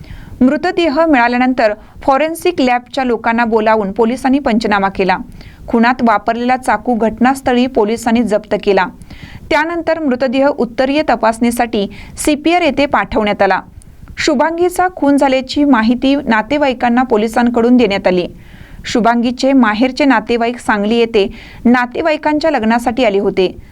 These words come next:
त्यांनी तात्काळ घटनास्थळी धाव घेतली. घटनास्थळी नातेवाईकांचा आक्रोश हृदय पिळवटून टाकणारा होता. सचिनला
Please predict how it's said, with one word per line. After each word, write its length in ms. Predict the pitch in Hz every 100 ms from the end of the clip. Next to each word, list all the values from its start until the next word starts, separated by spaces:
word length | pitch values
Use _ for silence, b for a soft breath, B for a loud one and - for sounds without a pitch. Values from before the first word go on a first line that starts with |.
| B
त्यांनी 200 | 240 233 240
तात्काळ 380 | 233 214 - 294
घटनास्थळी 600 | 277 240 240 247 247 226
धाव 240 | 220 220 196
घेतली. 380 | 202 196 185 175 - B B B B
घटनास्थळी 720 | 269 285 302 359 359 320 320
नातेवाईकांचा 920 | 311 220 220 269 254 240 247 247 254 262 214
आक्रोश 460 | 220 247 226 - - B B
हृदय 320 | 247 240 302
पिळवटून 560 | 330 262 233 262 285 311
टाकणारा 440 | 302 208 208 208
होता. 360 | 202 196 196 180 - - B B B B
सचिनला 500 | - 302 349 370